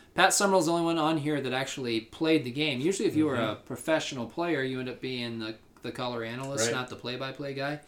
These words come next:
Speaker 1: He played in the N F L from fifty-two to sixty-one, mostly as a kicker. Uh, won a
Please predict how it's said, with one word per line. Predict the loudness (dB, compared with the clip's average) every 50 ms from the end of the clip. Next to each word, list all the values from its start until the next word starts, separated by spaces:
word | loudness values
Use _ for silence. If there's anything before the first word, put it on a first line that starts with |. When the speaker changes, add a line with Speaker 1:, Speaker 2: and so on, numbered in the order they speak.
| -20 -20 -20 -20 -14 -10
Speaker 1:
He | -8 -8
played | -8 -6 -4 -4 -2 -2 -2
in | -4
the | -4
N | -4 -6
F | -6 -6
L | -4 -4 -4 -4
from | -6 -8 -8 -8 -10 -10 -12 -8
fifty-two | -6 -6 -6 -6 -8 -12 -8 -4 -4 -2
to | -2 -2
sixty-one, | -4 -4 -6 -6 -6 -6 -6 -6 -4 -4 -4 -4 -6 -8 -10 -14 -18 -20 -20 -20 _ _ _ _
mostly | -6 -2 0 0 0 0 0 -2 -2
as | -2 -4
a | -6
kicker. | 0 2 2 2 2 0 -2 -2 -4 -8 -14 -20 _ -20 -12 -6
Uh, | -4 -4 -2 -2 -2 -4
won | -4 -4 -6 -6
a | -6 -6 -6 -6 -8 -8